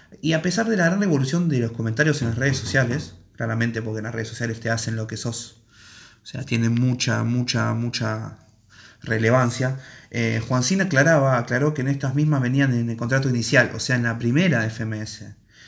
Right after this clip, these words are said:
con una gran confusión y desánimo hacia esta censura de argumentos. Urban Rooster, o sea, tuvo que salir papá Urba-, papi Urban Rooster a decir vía Twitter que no hay nuevas reglas. O sea, que la gente que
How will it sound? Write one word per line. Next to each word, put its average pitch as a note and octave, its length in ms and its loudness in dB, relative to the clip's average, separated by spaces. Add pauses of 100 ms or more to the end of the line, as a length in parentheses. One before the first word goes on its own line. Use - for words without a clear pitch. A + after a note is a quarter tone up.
(360)
con A#2 140 -2
una D3+ 200 6
gran D3+ 200 6
confusión C3 440 2
y C#3 40 4
desánimo B2+ 500 2
hacia A2+ 180 -4
esta A#2 160 -4
censura A#2 480 -2
de A2+ 80 4
argumentos. G#2+ 720 -2 (540)
Urban E3 260 6
Rooster, F3+ 480 2
o A#2 80 -6
sea, A2+ 220 -2
tuvo D#3+ 180 4
que D3 80 4
salir C#3+ 560 0
papá C3+ 400 2
Urba-, B2+ 360 2
papi D3 280 2
Urban B2+ 240 2
Rooster C#3+ 420 -2
a G#2+ 100 -4
decir C#3+ 520 0
vía C3 360 4
Twitter D3 380 0
que B2 120 -2
no C3 140 2
hay F3 100 6
nuevas D#3 260 2
reglas. A2 440 -8 (840)
O - 80 -8
sea, A2+ 340 -2 (120)
que B2 120 2
la A#2 100 6
gente D#3 360 0
que - 260 -6